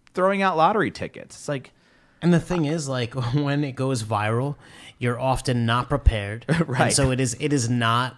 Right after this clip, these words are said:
Speaker 2: uh, geared up to do all the things that you would have had it to do before
Speaker 1: Yeah.
Speaker 2: it went viral. Like,
Speaker 1: I mean, even
Speaker 2: I don't
Speaker 1: if
Speaker 2: know,
Speaker 1: you
Speaker 2: get people to subscribe or s-, do click affiliate links or whatever.
Speaker 1: Yeah, even if you watch the video of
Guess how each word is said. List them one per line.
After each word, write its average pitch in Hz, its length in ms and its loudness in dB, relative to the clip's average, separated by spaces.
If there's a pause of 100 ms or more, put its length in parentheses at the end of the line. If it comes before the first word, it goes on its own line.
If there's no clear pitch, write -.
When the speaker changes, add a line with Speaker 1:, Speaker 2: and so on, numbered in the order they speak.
(120)
Speaker 2:
uh, 120 640 -2 (640)
geared 139 340 2
up 131 140 -2
to 139 80 -2
do 135 160 0
all 127 240 -2
the 135 100 -2
things 139 340 0
that 139 100 0
you 123 180 -2
would 117 240 0 (340)
have 135 400 2
had 151 340 0
it 135 80 -4 (240)
to 151 80 -6
do 131 640 0
before 147 140 2
Speaker 1:
Yeah. 165 320 6
Speaker 2:
it 123 80 0
went 113 200 -4
viral. 104 380 -4
Like, 117 160 2
Speaker 1:
I 165 60 6
mean, 196 260 2
even 202 140 2
Speaker 2:
I 240 40 4
don't 247 100 4
Speaker 1:
if 135 40 0
Speaker 2:
know, 208 180 6
Speaker 1:
you 185 60 0
Speaker 2:
get 143 160 2
people 165 220 4
to 160 80 4
subscribe 151 880 0
or 117 340 -2
s-, - 240 0
do 151 260 -6
click 170 280 -2
affiliate 175 340 -4
links 120 340 -2
or 123 80 -6
whatever. 131 540 -2
Speaker 1:
Yeah, 214 140 8
even 220 240 0
if 247 100 0
you 220 100 2
watch 143 420 6
the 143 100 0
video 123 500 4
of 110 180 -2